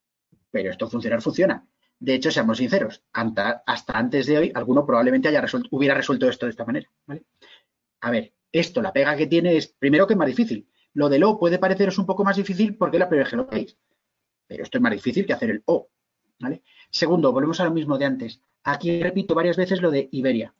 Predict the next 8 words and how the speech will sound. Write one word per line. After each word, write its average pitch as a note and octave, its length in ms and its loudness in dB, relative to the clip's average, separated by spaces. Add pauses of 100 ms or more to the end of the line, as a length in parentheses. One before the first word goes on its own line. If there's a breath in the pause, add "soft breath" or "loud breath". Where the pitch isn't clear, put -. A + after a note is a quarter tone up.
(320 soft breath)
Un E3 120 2
hipotético E3+ 540 2
error, G3 440 0
un D#3+ 100 -2
hipotético D#3 480 0
error F#3+ 240 2
sería E3 320 2
este. - 340 -12